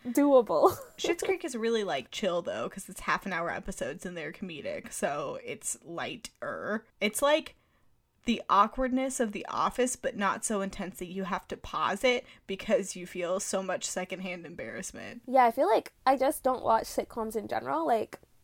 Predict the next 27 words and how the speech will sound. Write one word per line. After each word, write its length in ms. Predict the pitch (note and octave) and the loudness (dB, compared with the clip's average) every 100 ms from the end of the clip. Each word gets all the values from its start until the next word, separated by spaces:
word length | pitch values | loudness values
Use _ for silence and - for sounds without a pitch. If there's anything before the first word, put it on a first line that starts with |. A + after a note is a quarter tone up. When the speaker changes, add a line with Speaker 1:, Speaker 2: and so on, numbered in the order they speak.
| _ _ | _ _
Speaker 1:
any 180 | B3+ C#4+ | -2 2
kind 160 | G4 F#4+ | 2 2
of 80 | |
Speaker 2:
That's 180 | G#3+ - | 2 0
fair. 120 | B3+ | 2
Speaker 1:
comedic 320 | A#3+ A#3+ G#3+ - | 4 4 4 0
show, 300 | A3+ F#3+ B3 | 0 2 4
I 160 | B3 | 4
just 360 | G#3+ G#3+ A3 - | 4 2 0 2
don't 300 | A3+ G#3+ - | 0 0 -4
gravitate 480 | F#3 F3 G3+ A3 F#3 | 0 2 2 0 2
toward 160 | G#3+ | 6
it. 40 | F3+ | 8
I 80 | A3 | 8
don't 100 | B3 | 8
know 80 | A#3+ | 6
why. 140 | G#3 | 6
I 60 | G3 | 4
feel 120 | A3 | 2
like 140 | B3+ | 4
I 40 | E4 | 2
need, 180 | C4+ A3 | 2 0
like, 120 | G3+ | 0
one 140 | G3+ | -2
of 80 | G3 | -2
those, 180 | G3+ G#3+ | -2 0
like, 220 | G3 - | -2 -4